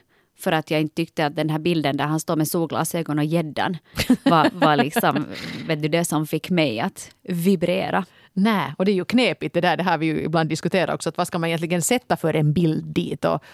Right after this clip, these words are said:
Speaker 2: alla dessa män som poserar med just solglasögon och stor fisk och tycker att det här är nog essensen av mig. Eh, fram-, solglasögon framförallt.
Speaker 1: Nej.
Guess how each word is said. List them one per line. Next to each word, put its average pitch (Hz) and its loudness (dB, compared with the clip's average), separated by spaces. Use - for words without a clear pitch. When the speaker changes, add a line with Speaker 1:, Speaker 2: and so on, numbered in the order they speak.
Speaker 2:
alla 196 2
dessa 196 0
män 185 2
som 160 0
poserar 160 0
med 139 -4
just - -2
solglasögon 165 2
och 160 -2
stor 175 0
fisk - -4
och - -6
tycker 151 -4
att 151 -4
det 151 -2
här 170 2
är 147 -2
nog 147 -2
essensen 165 0
av 143 0
mig. 165 0
Eh, 156 0
fram-, 262 0
solglasögon 170 2
framförallt. 160 0
Speaker 1:
Nej. 180 0